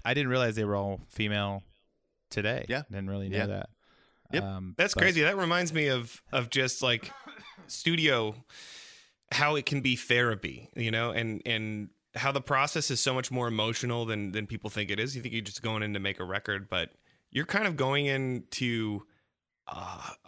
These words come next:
Speaker 3: you know, go, like, dig up some, dig up some, uh, some, some, some buried bones of your past and of your present and g-, reach catharsis in some sense. And a lot of producers,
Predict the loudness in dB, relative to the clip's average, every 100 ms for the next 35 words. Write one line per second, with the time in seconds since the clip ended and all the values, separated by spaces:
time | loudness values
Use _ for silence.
0 | -18 -20 _ -4 0 2 0 0 2 2
1 | 4 2 2 -4 _ 2 4 6 4 2
2 | 2 2 0 -2 -8 _ _ 0 2 2
3 | 2 0 0 0 2 2 0 -2 -10 -4
4 | -2 -2 -6 -14 _ -10 -6 -4 -6 -12
5 | -6 -4 -4 -6 _ 2 4 0 0 0
6 | 2 0 0 -2 -2 -2 2 4 4 2
7 | 0 0 0 0 -4 0 0 0 -2 -2
8 | -4 -4 -10 -20 _ -20 -14 -4 4 4
9 | 4 2 2 2 2 2 0 -2 -4 -4
10 | -4 -4 -6 -6 -10 -14 _ _ -2 0
11 | 2 2 2 2 0 -4 -10 _ -20 -2
12 | 2 2 2 0 -2